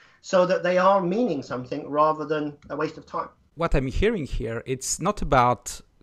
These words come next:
Speaker 2: competency in teams, you know, how to make, like, the best team ever. It's not about skills, competency. It's really about talking honestly with each other and see what is. You know, it's about trust and opening, as you said. So I, I,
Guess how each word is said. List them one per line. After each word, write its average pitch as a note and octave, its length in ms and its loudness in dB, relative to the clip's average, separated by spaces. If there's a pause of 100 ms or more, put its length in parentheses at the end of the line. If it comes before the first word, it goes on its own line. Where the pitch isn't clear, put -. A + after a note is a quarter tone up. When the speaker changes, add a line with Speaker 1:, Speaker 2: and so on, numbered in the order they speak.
(100)
Speaker 2:
competency - 680 0
in B2+ 120 -2
teams, A#2 340 -2
you A2+ 40 -4
know, A2 140 -8
how D#3+ 240 -2
to E3 160 -6
make, C#3 180 -8
like, A#2+ 120 -10
the B2 80 -14
best C#3+ 420 -8
team A#2+ 200 -8
ever. A2+ 320 -8
It's G#2+ 120 -12
not A3+ 160 -6
about B2+ 300 -4
skills, D3 520 -2
competency. C#3+ 560 -6
It's A2+ 200 -12
really A#3+ 180 -4
about C#3 440 -4 (240)
talking E3 340 -6
honestly D3+ 480 -6
with A#2+ 160 -8
each - 220 -10
other C3+ 340 -8
and B2 240 -10
see - 180 -4
what C3 320 -6
is. C#3 280 -8
You B2 60 -10
know, B2+ 60 -8
it's - 120 -8
about - 260 -4
trust - 480 -6 (240)
and D3 180 -4
opening, B2+ 560 0 (140)
as B2+ 160 -4
you A2 80 -12
said. - 320 -14 (460)
So C3 260 -2
I, C3+ 140 -4 (120)
I, G#2 140 -10